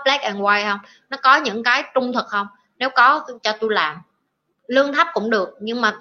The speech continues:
tư duy tôi thoải mái, cảm xúc tôi thoải mái là tôi làm." Đơn giản vậy thôi. Ok, chị nói vậy không hay cho lắm.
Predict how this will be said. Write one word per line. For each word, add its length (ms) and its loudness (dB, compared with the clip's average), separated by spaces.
tư 160 0
duy 240 0
tôi 140 -4
thoải 220 -2
mái, 300 0
cảm 220 -4
xúc 180 -8
tôi 140 -8
thoải 160 -6
mái 240 -4
là 120 -4
tôi 140 -6
làm." 220 -4
Đơn 200 -2
giản 140 -2
vậy 160 -4
thôi. 180 2
Ok, 100 -6
chị 120 -6
nói 220 0
vậy 240 -2
không 640 -6
hay 300 -2
cho 140 -6
lắm. 340 -2